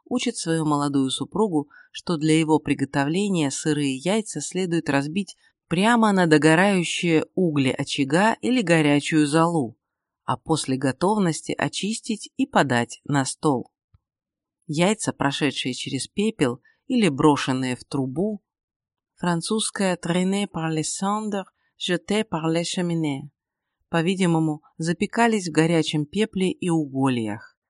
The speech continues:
Средневековье знало также сладкие омлеты, яйца в мешочек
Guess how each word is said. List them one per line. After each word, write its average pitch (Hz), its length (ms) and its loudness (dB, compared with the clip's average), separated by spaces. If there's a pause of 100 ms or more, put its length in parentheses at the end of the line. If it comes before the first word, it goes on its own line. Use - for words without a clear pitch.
(320)
Средневековье 143 920 0
знало 160 360 0
также 147 360 0
сладкие 139 680 -2
омлеты, 147 640 -2 (400)
яйца 185 440 0
в 131 60 0
мешочек 196 640 -4